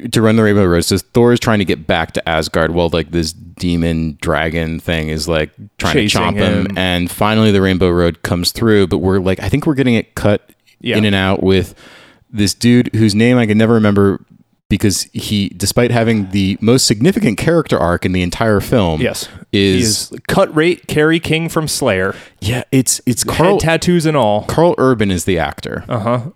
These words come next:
Speaker 1: So yes, uh,
Speaker 2: Keith Urban's brother, I understand.
Speaker 1: <laughs> I wish. Um, it would have been more entertaining. Carl Urban, who actually is, like, not a bad actor. I've seen him in things and thought that he was good. Um,
Speaker 2: I think he is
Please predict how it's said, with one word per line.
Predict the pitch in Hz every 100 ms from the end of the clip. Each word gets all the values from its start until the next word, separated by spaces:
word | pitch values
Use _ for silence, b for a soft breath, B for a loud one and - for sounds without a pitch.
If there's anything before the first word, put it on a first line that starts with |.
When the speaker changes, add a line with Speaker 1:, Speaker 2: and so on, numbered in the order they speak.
| _ _ _ -
Speaker 1:
So | -
yes, | 123 80 - -
uh, | 113 104
Speaker 2:
Keith | -
Urban's | 175 147 139 110
brother, | 123 107 98
I | 98
understand. | 98 104 - 95 95 92 B B
Speaker 1:
<laughs> | B
I | - 98 92 -
wish. | 98 92 - - - -
Um, | 127 117 107 117
it | 117
would | 113
have | 104
been | 104
more | 101 101
entertaining. | 95 92 95 85 82 B B
Carl | - 139 156 165
Urban, | 127 117 107 104
who | 143 -
actually | 226 - 381
is, |
like, | 294 311
not | 139 139
a | 147
bad | 127 123 104
actor. | 107 - 82
I've | -
seen | 147 139
him | 127
in | 123
things | 120 110 104
and | 101
thought | 101 92
that | 98
he | 90
was | 87 82
good. | - 104 76 82 B B B _
Um, | 104 95 92 92 - -
Speaker 2:
I | 196
think | 311 311
he | - 190 156
is | 147 120